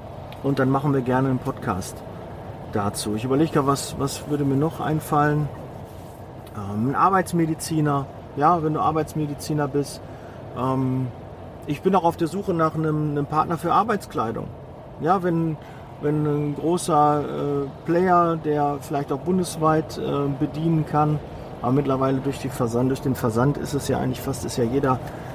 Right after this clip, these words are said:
ähm, der für Arbeitskleidung, Arbeitssicherheit, äh, zuständig ist, ähm, kann ja, äh, ganz Deutschland, äh, bedienen oder auch emea, Österreich, Schweiz. Das geht ja ohne Probleme. Ja, vielleicht, äh, möchtest du auch in das Netzwerk kommen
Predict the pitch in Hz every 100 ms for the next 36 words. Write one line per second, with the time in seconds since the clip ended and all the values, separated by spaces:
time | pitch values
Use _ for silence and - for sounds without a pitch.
0 | - - - 127 123 123 120 123 127 123
1 | 120 131 - 135 131 - 139 123 127 120
2 | 120 123 - 135 - 123 123 120 - 117
3 | 117 - 135 - 123 120 - 110 - -
4 | - - - - 113 120 117 107 123 127
5 | 120 120 113 104 - 104 104 - - 120
6 | 127 123 131 - 120 110 - - 110 110
7 | 117 135 127 117 101 - 113 113 123 131
8 | 123 127 - 120 110 - 113 120 - -
9 | - - - - - - - 120 - 135
10 | 139 117 139 127 - 120 139 139 139 135
11 | - - 151 190 - 170 156 156 - 156
12 | 151 151 151 156 160 156 170 160 147 156
13 | - 151 143 - 147 143 143